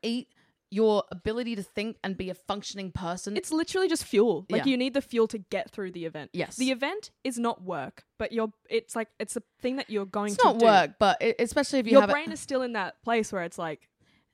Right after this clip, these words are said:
Speaker 1: If it's a party, though, and you don't know a lot of people, it is,
Speaker 2: It
Speaker 1: it,
Speaker 2: is
Speaker 1: it's,
Speaker 2: kind
Speaker 1: it's,
Speaker 2: of
Speaker 1: it's
Speaker 2: work.
Speaker 1: intense. It's, it's, you know,
Speaker 2: Yeah,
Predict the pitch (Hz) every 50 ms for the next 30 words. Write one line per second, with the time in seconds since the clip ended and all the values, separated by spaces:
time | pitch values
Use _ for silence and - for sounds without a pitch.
0 | _ _ _ _ 349 370 403 - 330 247 - - 214 208 208 190 175 170 165 170
1 | 175 170 180 170 143 165 165 160 156 156 151 156 - 175 156 - 175 226 285 320
2 | 320 269 190 - - _ 247 269 254 320 320 247 - - 320 403 392 262 214 190
3 | - 247 247 269 262 - - 294 190 120 107 - - - - - 127 - - -
4 | - - 226 - - - - - 240 269 339 339 214 151